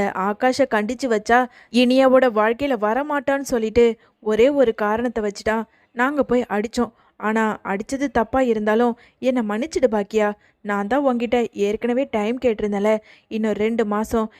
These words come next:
இந்த குடும்பத்துல இருந்துட்டு போயிடுறேனே அப்படின்னு இங்க கோபிய சொல்ல, உங்களுக்கு அவ்வளவுதான் மரியாதை கோபி. இதுக்கு மேலேயும் என்னால பொறுமையா பேசிக்கிட்டு இருக்க முடியாது. நான் உங்ககிட்ட எவ்வளவோ பொறுமையா பேசி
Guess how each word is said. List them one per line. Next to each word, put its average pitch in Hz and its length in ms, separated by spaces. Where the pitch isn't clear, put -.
இந்த 208 220
குடும்பத்துல 240 500
இருந்துட்டு 226 420
போயிடுறேனே 226 520
அப்படின்னு 277 520
இங்க 214 300
கோபிய 285 340
சொல்ல, 233 300
உங்களுக்கு 208 460
அவ்வளவுதான் 226 520
மரியாதை 214 400
கோபி. 202 320
இதுக்கு 247 340
மேலேயும் 214 480
என்னால 196 420
பொறுமையா 233 460
பேசிக்கிட்டு 220 440
இருக்க 202 160
முடியாது. 202 420
நான் 208 260
உங்ககிட்ட 208 500
எவ்வளவோ 240 480
பொறுமையா 220 440
பேசி 226 380